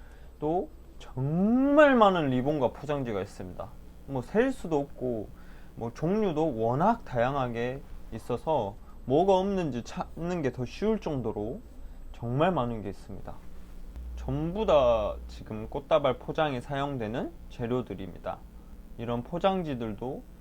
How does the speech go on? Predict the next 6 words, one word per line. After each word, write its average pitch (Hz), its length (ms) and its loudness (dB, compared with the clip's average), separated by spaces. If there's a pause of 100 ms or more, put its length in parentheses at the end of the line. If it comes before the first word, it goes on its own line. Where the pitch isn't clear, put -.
(180)
뭐 107 240 -6
종류별로, 120 880 0
색깔별로 135 840 0 (460)
정말 139 640 -4
많이 110 300 -4
있으셔서 120 720 -4